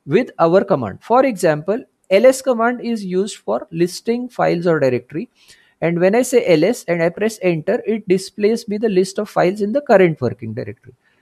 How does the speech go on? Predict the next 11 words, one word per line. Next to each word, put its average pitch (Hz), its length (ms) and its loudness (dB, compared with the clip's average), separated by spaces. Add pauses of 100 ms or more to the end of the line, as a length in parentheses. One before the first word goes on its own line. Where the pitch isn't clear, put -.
(200)
But 226 300 0
let 202 180 4
us 269 160 2
say 262 100 6
I 247 140 6
wanted 190 520 0
to 233 120 -4
see 226 500 -4 (320)
or 180 140 2
view 190 500 -2 (120)
the 165 520 4